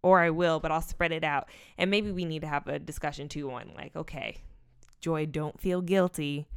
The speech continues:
for, and Justin's not still hungry. He's being a greedy gut,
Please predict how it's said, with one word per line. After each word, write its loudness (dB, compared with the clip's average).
for, 8
and 2
Justin's 4
not 0
still 4
hungry. 4
He's 2
being -2
a -4
greedy -2
gut, 2